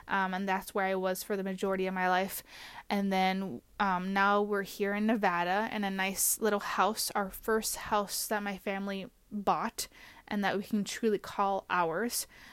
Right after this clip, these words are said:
Um, and there's so much that we have to do. And when we first got here and now, um, our backyard is still the same, <laughs> which it is kind of, like,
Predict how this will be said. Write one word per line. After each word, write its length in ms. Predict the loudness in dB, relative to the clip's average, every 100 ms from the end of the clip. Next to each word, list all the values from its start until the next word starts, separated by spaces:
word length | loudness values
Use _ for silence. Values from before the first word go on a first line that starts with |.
| -16 -6
Um, 500 | -4 -4 -4 -6 -8
and 420 | -2 -2 -2 -4
there's 200 | -4 -4
so 260 | -4 -2 0
much 300 | 0 -2 -4
that 100 | -2
we 80 | -2
have 220 | -2 -4
to 80 | -2
do. 360 | 2 2 2 -2
And 460 | -4 -2 -4 -6 -12 -14 0
when 120 | 2
we 120 | 2
first 600 | 2 0 2 2 0 -2
got 240 | 2 2 2
here 340 | 2 2 0 -8 -20 -20 _ _ _ -2
and 360 | -2 0 0
now, 480 | 2 2 2 0 -4 -10 -6
um, 500 | 2 4 4 0 -4 -12 -6 0
our 100 | 4
backyard 420 | 4 2 2 2
is 120 | 2
still 160 | 2 2
the 100 | 4
same, 500 | 2 2 -2 0 2 4 6 6
<laughs> 280 | 6 -6 4
which 220 | 4 6
it 120 | 8
is 320 | 10 10 6
kind 220 | -2 0 0
of, 100 | 0
like, 260 | -2 -2